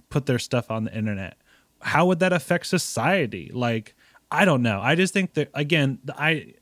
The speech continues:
it's not like this film is a travesty or an assault against cinema. I'm like, "No, it's totally not. It's well made." It's just, I ju-,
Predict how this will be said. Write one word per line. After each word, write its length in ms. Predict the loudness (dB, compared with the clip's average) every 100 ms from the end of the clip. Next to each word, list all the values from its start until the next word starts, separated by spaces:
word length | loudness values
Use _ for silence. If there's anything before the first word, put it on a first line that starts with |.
| _ 0
it's 260 | 0 2
not 140 | 2 4
like 140 | 2
this 180 | 0 -2
film 480 | 2 2 4 0 -4
is 360 | -2 0 -2 -6 -6
a 80 | -6
travesty 760 | 2 2 2 -4 -4 -2 -2
or 260 | 0 2 4
an 80 | 2 -2
assault 500 | -4 2 2 2 -4
against 400 | -4 -2 -2 -4
cinema. 420 | -2 0 0 -4
I'm 80 | 0
like, 160 | 0 0
"No, 260 | 2 2 2
it's 160 | -2
totally 320 | -2 0 2
not. 360 | 2 0 -2 -6 -4
It's 200 | -4 0
well 200 | 2 2
made." 400 | 4 2 2 -2 -12 -20 -20 _ _ _ _ _ _ _ _ _
It's 200 | -4 -4
just, 360 | -2 -2 -2 -12 _ _ _ _ _ _ _ _ _ -8
I 100 | -6
ju-, 160 | -6